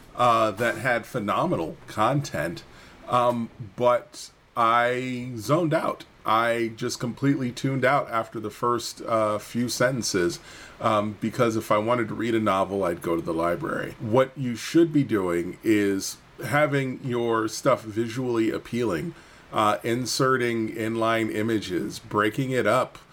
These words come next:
um, with quotes that are, uh,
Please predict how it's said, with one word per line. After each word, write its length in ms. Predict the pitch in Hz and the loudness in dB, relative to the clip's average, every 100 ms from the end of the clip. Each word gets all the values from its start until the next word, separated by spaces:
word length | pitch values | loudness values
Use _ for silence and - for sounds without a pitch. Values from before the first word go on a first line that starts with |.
| - - - | -20 -20 -4
um, 520 | 120 110 107 101 104 - | 0 2 2 0 -4 -4
with 500 | 107 113 107 - - | 0 0 0 -4 -16
quotes 680 | - 117 127 101 - - - | -4 2 2 2 -4 -8 -8
that 320 | - 104 98 104 | -4 0 2 4
are, 380 | 101 101 101 - | 4 2 0 -6
uh, 320 | - 101 - | -2 0 0